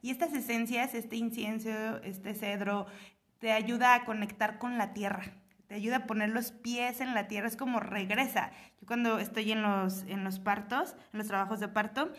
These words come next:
hay un momento en el que las mujeres, si tú eres mamá, o si fuiste, o si eres papá y estuviste en un trabajo de parto, te pudiste dar cuenta que de repente las mujeres como pareciera que se van de la tierra, ¿no? Entonces, pareciera que están drogadas, que no, que no están,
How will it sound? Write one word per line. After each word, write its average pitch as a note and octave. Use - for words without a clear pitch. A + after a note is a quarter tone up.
hay G#3+
un A3+
momento A3+
en A3
el G3
que F#3+
las F#3+
mujeres, G3+
si A3
tú F#3
eres F#3+
mamá, F#3
o G#3+
si G#3+
fuiste, A3+
o A3+
si A#3
eres A#3
papá A#3
y G#3+
estuviste A#3+
en A3+
un A3+
trabajo G#3
de G3+
parto, F#3+
te G3
pudiste F#3
dar F#3+
cuenta F#3+
que A3
de G#3+
repente A3
las A3+
mujeres G#3+
como G3+
pareciera G3+
que G#3+
se F#3
van G3
de F#3
la F3+
tierra, F3
¿no? F#3
Entonces, G3+
pareciera G3
que G#3
están G3
drogadas, G#3+
que G3+
no, F#3+
que F#3
no F#3+
están, G3